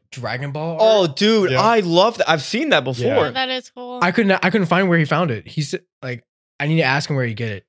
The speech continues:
Speaker 1: got it. But, like, dude, he is a diehard Dragon Ball fan. He, to this day, I was working out with him, like, last week. He still watches Dragon Ball.
Speaker 2: Yeah, see,
Speaker 3: Yeah.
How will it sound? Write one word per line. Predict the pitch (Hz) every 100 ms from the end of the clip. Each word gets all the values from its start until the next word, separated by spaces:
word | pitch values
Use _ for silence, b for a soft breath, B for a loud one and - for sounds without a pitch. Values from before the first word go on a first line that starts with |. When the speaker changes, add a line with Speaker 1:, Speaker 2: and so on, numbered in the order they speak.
| -
Speaker 1:
got | 110 101
it. |
But, | 95 107
like, | 107 104
dude, | 127 120 - _ _
he | - 170
is | 190 170
a | 151
diehard | 120 135 139 131 131
Dragon | 120 117 117
Ball | 113
fan. | 101 104 95
He, | - 160
to | 165 180
this | 170 190
day, | - 110 131 180
I | 165
was | 139
working | 131 151
out | 151
with | 131
him, | 135 120
like, | 110
last | 92 110 110 -
week. | 101 92 - _ _ _
He | - 165
still | 160 - 151
watches | 131 120 107
Dragon | 110 110 104
Ball. | 95 90 90 _ _ _
Speaker 2:
Yeah, | 156 165
see, | 139 175 175
Speaker 3:
Yeah. | 104 98